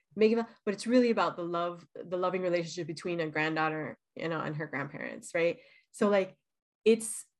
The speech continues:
physically, outwardly about flan. And so your books, Mariana's is about dinosaurs. I'm sure she can tap into that. And Anna's is, has a tree, right? So, like, you can find, you know,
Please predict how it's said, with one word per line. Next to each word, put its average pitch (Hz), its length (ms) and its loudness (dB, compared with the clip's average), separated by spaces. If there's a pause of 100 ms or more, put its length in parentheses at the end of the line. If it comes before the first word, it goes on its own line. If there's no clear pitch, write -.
(100)
physically, 233 600 4
outwardly 196 420 2
about 175 340 -4
flan. 202 320 -4 (120)
And 185 120 -2
so - 320 -2
your 226 280 6
books, 185 420 2
Mariana's 175 560 -2
is 160 140 -6
about 156 260 -4
dinosaurs. 214 560 2
I'm 170 80 -6
sure 160 160 -6
she 156 140 -10
can 165 100 -6
tap 151 220 -6
into 147 220 -10
that. 190 260 2
And 160 160 -6
Anna's 165 280 -8
is, 151 140 -14 (120)
has 175 220 -4
a 160 60 -4
tree, 151 540 -6 (420)
right? 160 180 2
So, 196 140 -2
like, 180 180 2
you 233 180 4
can 220 420 -2
find, 165 580 -4 (800)
you 170 80 -4
know, 151 280 -4